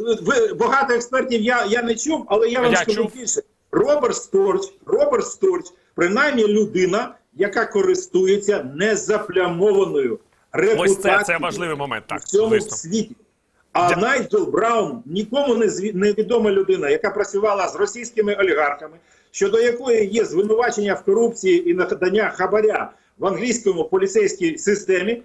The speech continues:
Speaker 1: яка виїхала з Лондона і живе в Є-, в Ізраїлі. От вам відповідь.
Speaker 2: Жити в Ізраїлі — це значить бути злочинцем?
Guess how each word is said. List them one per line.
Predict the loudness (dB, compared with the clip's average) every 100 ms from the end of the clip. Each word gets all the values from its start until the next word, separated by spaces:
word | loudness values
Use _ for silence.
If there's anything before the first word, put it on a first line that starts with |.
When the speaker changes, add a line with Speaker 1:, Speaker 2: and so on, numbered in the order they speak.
| _ -2
Speaker 1:
яка | 0 0 -2 -4 -14 _ -6
виїхала | -2 2 2 2 0 0
з |
Лондона | 0 0 2 0 0 -4 -4
і | 0
живе | 2 2 0 -4 -18 _ -14
в | -2
Є-, | -2 0
в | 0
Ізраїлі. | 2 0 0 -4 -12 _ _
От | -2 0
вам | 0 0
відповідь. | -2 -2 -2 -4 -10 _ _ _ _ _ _ _ _ _ _ -16
Speaker 2:
Жити | -10 -8 -6
в |
Ізраїлі — | -8 -2 -2 -2 -6
це | -10
значить | -10 -10 -12
бути | -12 -10
злочинцем? | -8 -8 -10 -12 -16